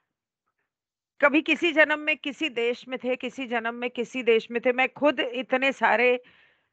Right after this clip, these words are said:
देशों से और जगहों से उठ के आई हूँ, आप उठ के आए हो, ओके? हम सबने अपने बहुत सारे जन्म देखे हैं, मतलब जिन लोगों ने देखे हैं, और हर जन्म एक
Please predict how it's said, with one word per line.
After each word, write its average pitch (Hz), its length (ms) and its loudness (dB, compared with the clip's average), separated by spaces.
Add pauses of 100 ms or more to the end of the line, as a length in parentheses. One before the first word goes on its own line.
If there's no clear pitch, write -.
(100)
देशों 269 520 4
से 247 480 0
और 233 460 2 (140)
जगहों 208 460 0
से 247 180 -4
उठ - 200 -12
के 220 180 -4
आई 175 240 -2
हूँ, 202 160 -10
आप 240 400 6
उठ 202 140 -10
के 190 140 -12
आए 143 220 -6
हो, 160 120 -10 (140)
ओके? 247 240 -6 (720)
हम 240 240 -2
सबने 277 420 0
अपने 294 300 -4
बहुत 233 300 -6
सारे 240 260 0
जन्म 180 340 -8
देखे 156 300 -10
हैं, 147 140 -8 (320)
मतलब 175 260 -6
जिन 226 180 0
लोगों 196 240 -2
ने 190 120 -2
देखे 180 320 -6
हैं, 135 180 -10 (720)
और 269 360 8 (360)
हर 294 360 2
जन्म 339 400 -4
एक 240 240 -8